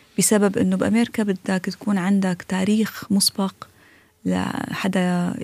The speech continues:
يوصي فيك إنه أنت استأجرت عنده، يكون عندك شيء اسمه credit card،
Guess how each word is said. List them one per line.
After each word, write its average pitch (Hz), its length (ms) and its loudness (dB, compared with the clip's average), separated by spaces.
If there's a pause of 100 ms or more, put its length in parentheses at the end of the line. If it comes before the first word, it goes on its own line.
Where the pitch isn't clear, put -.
(140)
يوصي 190 480 2
فيك 185 380 0
إنه 180 140 0
أنت 185 140 0
استأجرت 185 500 -2
عنده، 175 420 0 (520)
يكون 202 260 -2
عندك 202 280 2
شيء - 180 -2
اسمه 185 420 0 (1000)
credit 190 320 2
card، 190 400 0